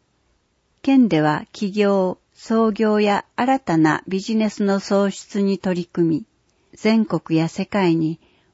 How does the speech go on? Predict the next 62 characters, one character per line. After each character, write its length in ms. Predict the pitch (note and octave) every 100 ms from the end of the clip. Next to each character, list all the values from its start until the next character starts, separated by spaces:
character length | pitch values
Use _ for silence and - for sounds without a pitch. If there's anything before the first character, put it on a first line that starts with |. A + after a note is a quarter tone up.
| A#3+
大 200 | B3+ B3
き 140 | -
く 240 | - F3 -
羽 160 | F#3
ば 140 | G3+ A#3
た 160 | A#3+
こ 220 | A#3+ A#3+
う 60 | A3
と 140 | - D#3
チ 140 | -
ャ 60 | G#3
レ 120 | A#3+
ン 100 | G3+
ジ 100 | -
さ 160 | -
れ 140 | F3 F#3
て 220 | - F#3
い 40 |
る 120 | F3+ F3
方 280 | F#3 F3
に 140 | F3 E3+
向 100 | F3
け 160 | F3
て、 260 | E3 D#3+ E3 _ _ _ _ _
資 180 | - -
金 260 | A#3+ A#3
調 260 | - A3+ G#3+
達 400 | G#3+ G3+ - F#3+
や 240 | F#3+ F#3+ - -
ネ 120 | G3
ッ 60 | G3+ -
ト 120 | A#3
ワ 160 | A#3
ー 60 | A#3
ク 160 | - A3
作 320 | A3+ - E3
り、 200 | - - _ _ _ _ _ _
専 300 | - A#3+ A#3+
門 220 | A#3+ A#3
家 200 | - A3+
に 180 | A3 G#3+
よ 100 | G#3+
る 160 | E3
ア 80 | F3
ド 140 | A3
バ 160 | A3+ G#3
イ 80 | F3+
ス 160 | -
な 160 | E3 E3
ど、 220 | D#3+ D3+ _ _ _ _ _
様 320 | - A3+ C4+
々 240 | C4 G#3+ D#3+
な 160 | D#3
支 240 | D#3 - F#3
援 240 | F#3 F3+
を 180 | E3+ E3+
行 140 | -
っ 200 | F3+ F#3
て 220 | F3+ -
い 100 | D#3+
ま 200 | D#3 D#3+
す。 260 | D#3 - _